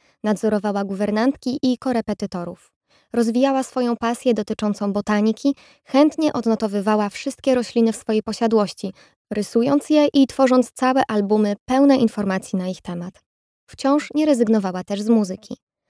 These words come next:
Niewiele osób wie, że to właśnie ona odkryła ośmioletniego wówczas Mozarta. Nadal troszczyła się jednak o ukochanego męża.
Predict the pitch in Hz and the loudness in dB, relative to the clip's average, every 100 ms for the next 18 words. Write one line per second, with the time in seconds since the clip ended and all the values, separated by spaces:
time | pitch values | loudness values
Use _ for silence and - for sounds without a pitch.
0 | _ - 226 294 277 - - 208 175 180 | _ 0 4 4 2 0 -6 -8 -8 -10
1 | 185 214 214 226 226 - 254 294 240 - | -10 -8 -6 -4 -4 -2 0 2 2 0
2 | - - 190 185 - - 277 - 277 233 | -10 -8 -6 -6 -8 -10 -6 -2 0 -2
3 | - 202 196 175 - 190 208 - 196 180 | -4 -4 -4 -6 -10 -8 -6 -6 -6 -8
4 | - 180 _ _ _ _ _ 240 269 220 | -12 -18 _ _ _ _ _ 2 4 4
5 | 180 - 196 - 208 202 214 208 220 214 | 0 -6 -10 -6 -4 -4 -4 -6 -4 -6
6 | 208 247 - 233 233 208 185 175 185 175 | -6 -6 -4 -4 -6 -6 -6 -6 -8 -8
7 | 170 185 | -10 -12